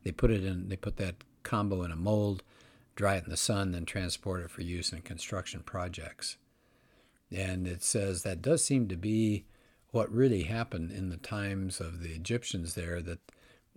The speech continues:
first you had a Pharaoh that did not know Joseph, and then you got forced labor and other Semites. And they said that does seem to apply during the transition from the rule of a group of people called the Hyksos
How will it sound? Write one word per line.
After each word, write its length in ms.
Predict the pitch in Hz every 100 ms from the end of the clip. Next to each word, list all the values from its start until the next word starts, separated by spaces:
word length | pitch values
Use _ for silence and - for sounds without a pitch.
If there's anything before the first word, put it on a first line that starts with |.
| -
first 380 | - - 113 -
you 60 | 95
had 120 | 92
a 60 | 85
Pharaoh 360 | - 107 104
that 160 | 90 82
did 140 | 90
not 240 | 87 101 101
know 180 | 95 90
Joseph, 580 | 85 135 135 127 123
and 80 | -
then 80 | 95
you 120 | 92
got 240 | 90 90 -
forced 380 | 98 85 -
labor 500 | 95 107 110 113 110
and 180 | 101 87
other 200 | 98 104
Semites. 520 | 90 - 101 95 98 -
And 80 |
they 40 | 90
said 260 | - 117 107 - - - - -
that 160 | - 107
does 180 | 139 160
seem 280 | - 120 98
to 120 | 85 - -
apply 380 | - - 113
during 240 | 107 101 98
the 80 | 85
transition 600 | - 110 95 113 107 92
from 200 | - 85
the 80 |
rule 260 | 87 101 107
of 60 | 87
a 60 |
group 280 | 82 110 -
of 80 | 85
people 280 | 113 104 90
called 220 | - 87
the 100 | 82
Hyksos 640 | - 127 - 85 90 -